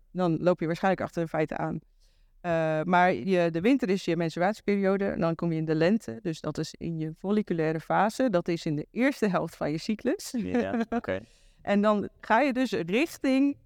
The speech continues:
Speaker 1: je ovulatie. Je ovulatie is de zomer. En dan sta je echt in de kracht van je
Speaker 2: Dan, dan moet je, dan moet je
Speaker 1: Yes.
Speaker 2: P R's gaan zetten. Dus,
Speaker 1: Dan,
Speaker 2: eh.
Speaker 1: ja, precies. Dan ga je echt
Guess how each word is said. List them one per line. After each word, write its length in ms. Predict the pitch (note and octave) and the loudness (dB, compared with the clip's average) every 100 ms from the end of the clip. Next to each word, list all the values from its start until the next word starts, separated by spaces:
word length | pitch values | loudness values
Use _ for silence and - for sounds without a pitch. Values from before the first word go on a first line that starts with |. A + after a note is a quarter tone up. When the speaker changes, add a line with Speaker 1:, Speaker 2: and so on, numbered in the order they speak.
| _ | _
Speaker 1:
je 180 | - A3 - | -2 -2 2
ovulatie. 640 | G3 G3 D3+ D#3+ D#3 F3 | 0 0 -2 -4 -2 -2
Je 100 | E3 | 0
ovulatie 460 | F#3+ G3 F3+ - | -2 0 -2 0
is 80 | F#3 | -6
de 60 | D#3+ | -6
zomer. 380 | - - - - _ _ _ _ _ _ _ _ | -8 -8 -10 -16 _ _ _ _ _ _ _ _
En 280 | - F#3 E3+ | 0 2 4
dan 200 | F#3 G#3 | 2 2
sta 180 | - F3 | 2 2
je 160 | F3+ | 2
echt 240 | - F#3+ - | -2 -6 -4
in 160 | F3 | -2
de 140 | F3 F3 | -2 -4
kracht 420 | - F#3 F#3 - - _ _ _ _ _ _ _ _ _ _ _ | -2 0 0 -2 -20 _ _ _ _ _ _ _ _ _ _ _
van 500 | _ F#3 F3+ E3+ E3 - _ _ - | _ 2 4 2 -2 -6 _ _ -20
je 140 | - F#3 | -2 2
Speaker 2:
Dan, 220 | - F2 | 2 2
dan 180 | A2+ A#2+ | 4 4
moet 160 | A#2+ | 2
je, 180 | - G#2+ | 2 2
dan 140 | A2+ | 2
moet 160 | A#2+ A#2 | 2 2
je 80 | A3+ | 2
Speaker 1:
Yes. 360 | A2 G#2+ G#2 | 4 4 2
Speaker 2:
P 20 | G2 | 0
R's 80 | - | 0
gaan 160 | F#2 | -4
zetten. 300 | E2+ F2 F2 | -2 -2 -2
Dus, 80 | E2 | 0
Speaker 1:
Dan, 160 | G3+ A3+ - | 0 0 -2
Speaker 2:
eh. 40 | |
Speaker 1:
ja, 180 | F3+ F#3 | -2 -2
precies. 460 | F3+ A3 A#3+ G#3 F3+ | 0 0 0 -2 -2
Dan 280 | F3 G#3+ A3+ | 2 2 2
ga 160 | G#3 | 0
je 160 | G3+ G3+ | 0 0
echt 220 | - G3 | -2 -6